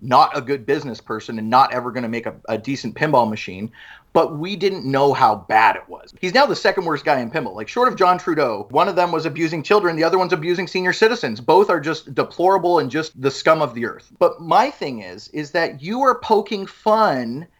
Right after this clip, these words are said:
at Robert. You're poking fun at him being a jerk. You're, you don't even say anything negative or rude on there. If it's like, "Steve Bowden was wrong." If your shirt said that, I would never support you.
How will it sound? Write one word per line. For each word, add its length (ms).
at 400
Robert. 1000
You're 180
poking 340
fun 280
at 60
him 140
being 160
a 40
jerk. 360
You're, 120
you 160
don't 160
even 140
say 140
anything 280
negative 320
or 80
rude 200
on 120
there. 160
If 280
it's 180
like, 240
"Steve 460
Bowden 300
was 180
wrong." 340
If 140
your 100
shirt 280
said 120
that, 220
I 80
would 100
never 200
support 400
you. 100